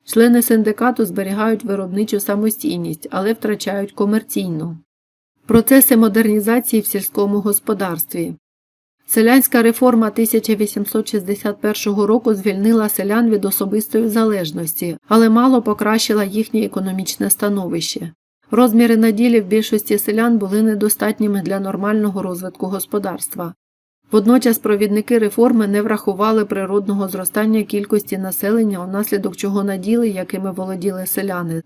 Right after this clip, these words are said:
стали зменшуватися до катастрофічних розмірів. У тисяча дев'ятсот чотирнадцятому році на тій самій кількості землі, яку вони отримали за реформою тисяча вісімсот шістдесят першого року,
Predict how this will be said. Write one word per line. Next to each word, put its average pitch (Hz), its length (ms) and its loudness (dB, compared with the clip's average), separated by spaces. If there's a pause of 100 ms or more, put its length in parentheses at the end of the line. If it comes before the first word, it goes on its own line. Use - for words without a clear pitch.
стали 240 380 4
зменшуватися 208 800 0
до 196 120 -4
катастрофічних 202 920 -4
розмірів. 165 600 -4 (120)
У 202 80 -4
тисяча 247 440 0
дев'ятсот 202 600 -2
чотирнадцятому 202 840 -4
році 220 300 0
на 185 140 -6
тій 214 200 -4
самій 202 340 -4
кількості 202 560 -6
землі, 202 380 0
яку 208 280 -4
вони 185 320 -6
отримали 180 500 -6
за 190 160 -6
реформою 180 560 -6
тисяча 190 440 -8
вісімсот 180 480 -8
шістдесят 185 480 -8
першого 185 500 -6
року, 170 400 -6